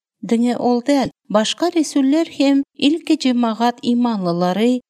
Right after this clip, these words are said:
Иса вә аның хуш хабарына йөз пайыз инананлар. Исаның уткарыйчы вә шаларың шасы, иберелмәге вәгъдә ителгән Месих икәненә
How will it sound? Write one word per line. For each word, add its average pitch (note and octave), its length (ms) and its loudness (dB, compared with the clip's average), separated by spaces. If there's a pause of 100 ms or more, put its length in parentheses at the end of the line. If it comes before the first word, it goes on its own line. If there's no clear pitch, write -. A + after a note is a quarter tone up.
Иса B3+ 560 -2
вә D4 240 2
аның G#3 340 -2
хуш D4 320 -4
хабарына G3 640 -4
йөз A#3 400 -4
пайыз F3 480 -4
инананлар. F#3 800 -2 (160)
Исаның G#3+ 760 -2 (160)
уткарыйчы A#3+ 960 -2
вә G#3+ 480 0
шаларың A3+ 720 0
шасы, G#3+ 720 -2 (140)
иберелмәге C4+ 1040 2
вәгъдә A#3 480 0
ителгән C#4+ 480 4
Месих A#3 480 0
икәненә A#3+ 760 0